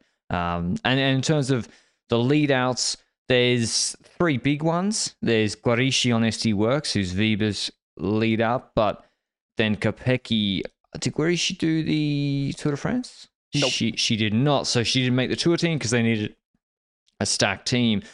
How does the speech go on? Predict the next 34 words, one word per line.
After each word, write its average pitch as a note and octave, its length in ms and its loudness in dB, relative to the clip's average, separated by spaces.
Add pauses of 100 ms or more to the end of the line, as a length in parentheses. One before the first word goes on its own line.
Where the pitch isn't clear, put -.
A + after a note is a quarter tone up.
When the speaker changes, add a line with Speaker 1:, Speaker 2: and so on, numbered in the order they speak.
(160)
Speaker 1:
So G#2 120 0
Kopecky A#2+ 460 0
moonlighted G#2 640 0
there. C3+ 440 2 (720)
And C3 140 2
then B2+ 100 2
there's B2 300 0
Gior-, C#3 340 2
Pfeiffer C3+ 280 0
Georgi B2 320 2
at A#2 80 -2
D B2+ 100 2
S A#2+ 140 0
M A#2 100 2
for A2+ 80 -2
Charlotte A#2 380 0
Kool A#2 180 2
and G#2 100 0
Sanguinetti A2 880 0
at F2 320 -4 (140)
Trek - 960 -2 (140)
as F#2+ 240 -2
well. F#2+ 440 -2 (1400)
Speaker 2:
But D#3+ 120 2
who G3 200 2
is F3+ 100 0
the C3+ 100 -2
best E3+ 280 -2
of D3 140 -2
those? A#2+ 260 0
And C#3 120 0
I'm G3+ 140 0
thinking, G3 680 -2 (600)
honestly, A#3+ 560 0